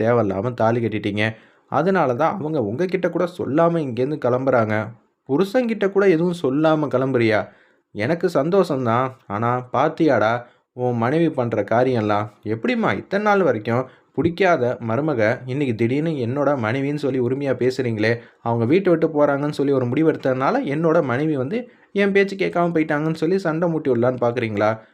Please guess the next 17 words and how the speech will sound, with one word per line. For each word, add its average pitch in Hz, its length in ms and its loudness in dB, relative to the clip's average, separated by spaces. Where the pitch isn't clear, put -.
எதுக்காக 131 560 2
போறீங்கன்னு 123 400 0
தெரிஞ்சுக்கலாமா?" 117 640 0
"ஏன் 139 260 2
வெற்றி 113 340 -2
சொல்றீங்க? 101 540 0
எனக்கு 110 520 0
என்னோட 139 520 -2
குழந்தையோட 120 640 0
சந்தோஷம்தான் 120 640 -4
முக்கியம்." 110 420 -2
"மேடம், 139 300 0
நீங்க 107 160 -8
பேசுறது 113 640 0
எனக்கு 107 500 -2
கோவத்தை 135 400 2
ஏற்படுத்துறது." 107 640 0